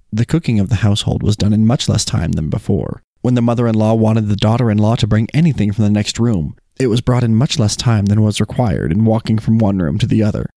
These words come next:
The ghost, instead of going into the next room, would stretch a long arm, for ghosts can lengthen or shorten any limb of their bodies,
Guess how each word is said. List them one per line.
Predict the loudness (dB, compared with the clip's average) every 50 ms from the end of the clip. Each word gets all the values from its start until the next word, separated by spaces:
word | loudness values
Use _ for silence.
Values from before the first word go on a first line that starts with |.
| _ _ _ _ _ _ -4
The | -4 -2
ghost, | 0 0 0 0 -2 -2 -4 -6 -6 -10 _ _ -4
instead | -2 -2 0 0 -2
of | -2 -2 -2
going | -2 0 0 0 0 0
into | 0 0 0 0
the | 0
next | 0 0 -2 -2 -4 -4
room, | -2 -2 0 -2 -2 -4 -6 _ _ _ _ _ _ _ _ -2
would | 0 0 0 0
stretch | -2 -4 -2 -2 -4 -4 -4 -2 -2 0 0 0 0 0 -2 -4 -6 -8 -6 -4 -2 0
a | 0 0
long | 2 2 2 2 2 2 2 2 2 2 0 0 0
arm, | 0 0 0 0 0 0 0 -2 -2 -4 -4 -8 -10 -12 _ _ _ _ _ _ _ _ _ _ _ -10
for | -4 -4 -2
ghosts | 0 0 0 0 0 -2 -2 -4 -4 -4
can | -2 -2 0
lengthen | 0 0 0 0 -2 -2 -2 -2 -2 0 0
or | 0 0 0 0
shorten | 0 -2 -2 -2 -2 -2 -2 -2 -2
any | 0 0 2 2 2
limb | 2 2 2 0 2 2 0
of | 0 0
their | 0 -2 -2
bodies, | 0 -2 -2 -2 -4 -4 -6 -8 -8 -8 -8 -10